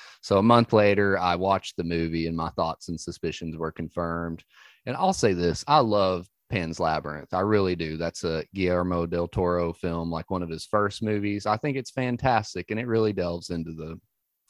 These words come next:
fantasy and surrealism that he likes to mess with. But this movie,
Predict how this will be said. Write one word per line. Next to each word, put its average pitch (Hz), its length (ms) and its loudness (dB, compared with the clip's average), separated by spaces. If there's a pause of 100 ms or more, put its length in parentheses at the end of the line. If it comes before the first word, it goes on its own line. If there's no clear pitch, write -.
(180)
fantasy 98 600 0
and 87 120 -2
surrealism 87 720 -2
that 85 100 -2
he 95 160 -2
likes 82 280 -4
to 87 80 -8
mess 82 300 -4
with. 98 300 -4 (680)
But 101 400 0 (160)
this 120 320 -2
movie, 101 680 -4